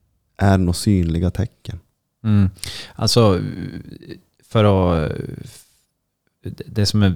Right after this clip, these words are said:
Speaker 2: tror jag är viktigt att förstå, det är att man ska inte bli, bara för att folk är gla-, <laughs> glada runt omkring sig, så börja fundera vem som ska nu göra det här näst. Det som jag vill, eh, påbörja ett samtal om,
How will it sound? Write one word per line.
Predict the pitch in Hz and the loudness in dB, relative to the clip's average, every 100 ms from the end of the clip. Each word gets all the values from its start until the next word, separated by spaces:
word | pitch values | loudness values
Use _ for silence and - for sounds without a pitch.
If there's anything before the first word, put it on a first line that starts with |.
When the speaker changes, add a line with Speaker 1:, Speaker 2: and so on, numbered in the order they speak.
| - | -4
Speaker 2:
tror | - 104 | -2 2
jag | |
är | 98 | 2
viktigt | - 87 | 0 -4
att | 80 | -4
förstå, | 80 - 104 82 | -4 -2 0 0
det | 92 | 0
är | |
att | 87 - | 0 -2
man | 90 | -4
ska | - | -2
inte | 87 87 | -2 -2
bli, | 92 90 82 | 2 2 2
bara | 78 87 82 | 0 -2 -2
för | - | -2
att | 85 | -6
folk | - 87 85 - | -4 -2 -2 -2
är | 82 76 | -2 -2
gla-, | 78 82 - 120 | 0 0 0 0
<laughs> | |
glada | 101 87 92 90 | 2 2 2 2
runt | 87 | 2
omkring | 87 85 98 90 | 0 2 2 2
sig, | 82 80 78 - - - | 2 0 -2 -8 -20 -8
så | - 82 80 | 0 2 2
börja | 78 98 85 | 0 2 2
fundera | 82 85 82 82 | 2 0 2 2
vem | 82 80 | 0 0
som | 87 | -2
ska | 82 - | -2 0
nu | 82 87 | 2 4
göra | 82 76 | 4 2
det | |
här | 82 | 2
näst. | 90 95 85 - - - - - | 2 0 -2 -6 -16 -18 -20 -20
Det | - - 90 95 | -20 -20 -4 0
som | 95 98 92 - _ _ _ _ _ | 2 2 0 -4 _ _ _ _ _
jag | - 101 107 92 | 2 6 6 4
vill, | 87 85 80 80 78 | 2 4 2 2 2
eh, | 78 78 80 - - - - - - - - _ _ _ _ _ _ - - _ _ _ _ _ _ _ _ _ _ - | 0 0 -2 -6 -8 -8 -10 -10 -14 -20 -20 _ _ _ _ _ _ -20 -20 _ _ _ _ _ _ _ _ _ _ 2
påbörja | 95 87 92 87 | 4 4 6 4
ett | |
samtal | - 104 78 107 104 76 | 2 0 2 2 2 2
om, | 87 90 | -2 -6